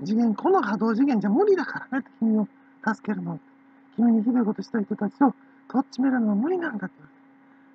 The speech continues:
た。でもトップならできるから。トップに君が生まれるつか、まあ、次元、君が生まれた次元がトップに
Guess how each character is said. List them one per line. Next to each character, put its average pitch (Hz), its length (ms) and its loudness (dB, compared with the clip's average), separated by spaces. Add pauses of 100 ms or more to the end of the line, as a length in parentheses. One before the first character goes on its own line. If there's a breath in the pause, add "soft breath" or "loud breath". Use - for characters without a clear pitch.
た。 - 0 -
で 269 60 2
も 247 100 4
ト - 200 2
ッ - 200 2
プ 302 100 0
な 370 120 4
ら 277 80 4
で 202 100 -2
き - 100 -4
る 180 80 -2
か - 60 -16
ら。 - 60 -20 (800)
ト - 100 -2
ッ - 40 -4 (140)
プ 302 80 4
に 320 140 6
君 247 220 4
が 240 180 2 (840)
生 233 60 4
ま 233 140 6
れ 214 100 2
る 214 120 2
つ - 100 -12
か、 - 80 -4
ま 185 140 0
あ、 165 80 -8 (600)
次 196 140 0
元、 202 180 4
君 233 280 4
が 226 80 4
生 220 80 2
ま 233 120 6
れ 220 60 2
た 208 120 0
次 190 120 0
元 202 140 2
が 190 80 -2
ト - 100 0
ッ - 40 0
プ 190 200 -2
に 196 180 6